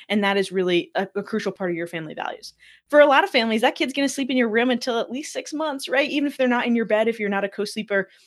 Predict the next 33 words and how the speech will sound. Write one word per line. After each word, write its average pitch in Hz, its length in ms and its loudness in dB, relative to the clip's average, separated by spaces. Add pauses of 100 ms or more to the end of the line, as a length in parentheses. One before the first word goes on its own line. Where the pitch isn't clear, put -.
(140)
they 208 100 6
might 233 200 2
sleep - 240 -2
in 208 100 0
the 214 40 0
bassinet 196 460 0
next 196 260 -6
to 202 80 -6
you, 190 80 0
especially 180 400 -6
if 175 100 -8
you're 175 120 -6
nursing, 175 400 -6
right? 156 160 -10
Because 160 200 -12
you 170 80 -4
want 170 160 -6
easy 165 220 -8
access 170 360 -6
to - 40 -14
them. 165 220 -2
And 170 120 -6
so 180 280 2 (260)
spending 226 480 4
money 202 240 0
on 190 140 -2
a 180 60 -2
nursery 185 540 -2 (140)
might 214 220 0
not 247 180 -2
be 302 180 4
a 294 60 6
must-have. - 760 -2